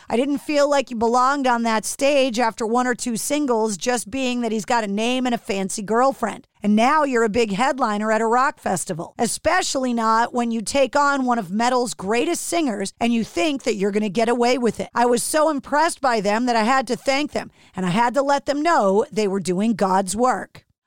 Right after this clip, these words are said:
A new book delving into every song in Korn's extensive back catalog is gonna be released on November twenty-fifth. Written by British author Matt Karp, Korn,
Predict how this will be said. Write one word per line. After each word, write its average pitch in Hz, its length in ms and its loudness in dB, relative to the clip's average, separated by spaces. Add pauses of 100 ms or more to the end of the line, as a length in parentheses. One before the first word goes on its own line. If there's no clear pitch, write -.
A 269 80 0
new 359 220 4
book 359 320 2
delving 339 400 2
into 349 460 2
every 349 460 2
song 294 520 2
in 269 220 -2
Korn's 285 440 0
extensive 302 720 -2
back 254 260 0
catalog 226 600 0 (160)
is 247 180 2
gonna 294 200 0
be 302 120 -2
released 302 560 0
on 254 140 2
November 226 400 0
twenty-fifth. 208 720 -2 (180)
Written 359 340 0
by 349 160 2
British 330 440 0
author 330 560 2
Matt 302 340 0
Karp, 320 500 2 (280)
Korn, 339 500 2